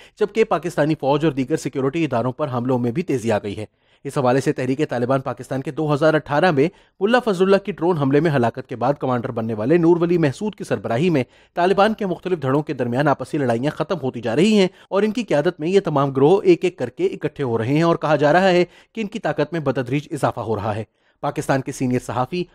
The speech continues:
और दहशतगर्दी के खिलाफ जंग पर मुसलसल निगाह रखने वाले तज्जियाकार रहीमुल्लाह यूसुफ जई ने दो हज़ार अठारह में नया दौर से बात करते हुए कहा था कि नूर वली महसूद की क़यादत में तहरीक तालिबान पाकिस्तान, जो कि शुरू भी महसूद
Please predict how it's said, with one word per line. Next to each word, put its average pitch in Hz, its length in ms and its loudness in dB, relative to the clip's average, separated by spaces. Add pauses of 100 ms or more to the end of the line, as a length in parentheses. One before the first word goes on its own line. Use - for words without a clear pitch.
(120)
और 190 100 -2
दहशतगर्दी 196 540 0
के 208 100 -4
खिलाफ 143 300 0
जंग 131 160 -4
पर 170 120 -6
मुसलसल 180 420 0
निगाह 123 200 2
रखने 123 220 -2
वाले 120 220 -2
तज्जियाकार 120 560 -4 (280)
रहीमुल्लाह 226 420 4
यूसुफ 190 300 0
जई 185 140 4
ने 180 120 2
दो 175 160 -2
हज़ार 156 260 2
अठारह 147 300 2
में 156 120 2
नया 139 160 4
दौर 123 160 0
से 127 120 -8
बात 131 180 -4
करते 123 220 -14
हुए 131 180 -2
कहा 156 200 0
था 117 180 -2 (300)
कि 220 80 -2
नूर 226 180 0
वली 226 200 4
महसूद 190 320 0
की 190 100 -10
क़यादत 131 340 -2
में 175 80 -6
तहरीक 135 320 -4
तालिबान 127 400 -2
पाकिस्तान, 143 440 -6
जो 180 100 0
कि 180 120 -4
शुरू 180 220 4
भी 170 140 2
महसूद 131 280 -2